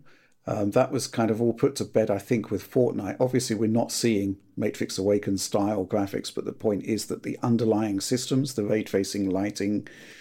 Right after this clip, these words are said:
um, the, the nanite, uh, geometry, the virtualized shadows, all of that stuff was in there and running at sixty frames per second, and running at sixty frames per second on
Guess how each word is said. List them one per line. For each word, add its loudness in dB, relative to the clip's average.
um, 0
the, -4
the -2
nanite, -2
uh, -4
geometry, 0
the -4
virtualized 2
shadows, 2
all 10
of 4
that 2
stuff 0
was 0
in 6
there 2
and 4
running 2
at -4
sixty -4
frames -2
per -4
second, 0
and 2
running 2
at 2
sixty -2
frames 0
per -4
second 2
on 0